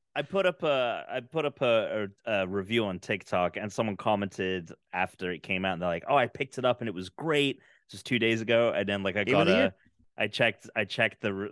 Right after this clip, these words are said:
Speaker 1: comments, and they replied, like, two days later, like, "Never mind, it's shit." <laughs>
Speaker 2: <laughs>
Speaker 1: Um, yeah. So anyway, uh, Frey, she is a, uh, young woman in, in her early twenties,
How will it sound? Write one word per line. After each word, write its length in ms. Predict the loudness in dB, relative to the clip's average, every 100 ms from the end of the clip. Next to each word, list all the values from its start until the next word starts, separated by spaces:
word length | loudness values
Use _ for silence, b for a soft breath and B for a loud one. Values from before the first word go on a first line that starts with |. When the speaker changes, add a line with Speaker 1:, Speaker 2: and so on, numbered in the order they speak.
| -4
Speaker 1:
comments, 420 | 0 0 0 -4
and 80 | -2
they 40 |
replied, 540 | -2 -2 0 2 2 0
like, 160 | -4
two 120 | -6
days 200 | -4 -2
later, 200 | -2 -2
like, 200 | -2 -4 -6 -20 -20 _ _
"Never 160 | -6 -2
mind, 240 | -2 -4
it's 120 | -6
shit." 340 | -6 -2 -2 -2
<laughs> 60 | -8 -12 -16 _ -2
Speaker 2:
<laughs> 720 | 0 2 0 -2 -6 -6 -4
Speaker 1:
Um, 500 | 2 6 8 6 4 2
yeah. 220 | 2 2
So 160 | 4 4
anyway, 420 | 6 6 4 0 -2
uh, 340 | -2 0 -2
Frey, 520 | -6 0 2 4 2 -2
she 360 | -4 -4 -4 -2
is 400 | -2 -2 -4 -6
a, 460 | -2 0 2 -2 -6 -6
uh, 260 | 0 0 2
young 300 | 2 2 2
woman 300 | 0 0 -2
in, 320 | -4 -6 -8
in 200 | -8 -4
her 140 | -2 2
early 240 | 4 4
twenties, 720 | 0 -2 0 0 -2 -4 -8